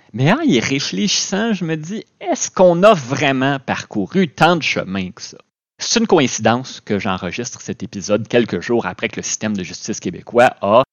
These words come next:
finalement réussi à condamner Simon Houle à la prison.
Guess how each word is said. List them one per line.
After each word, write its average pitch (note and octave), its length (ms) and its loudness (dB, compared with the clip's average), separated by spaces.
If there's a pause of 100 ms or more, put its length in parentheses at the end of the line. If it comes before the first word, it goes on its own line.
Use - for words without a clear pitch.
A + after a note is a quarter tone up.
(100)
finalement G#2 880 0 (300)
réussi C3 480 2
à G2 60 4
condamner F#2+ 520 -4
Simon F#2 400 -4
Houle C#3+ 260 4
à A2 120 2
la G#2+ 120 4
prison. - 400 -12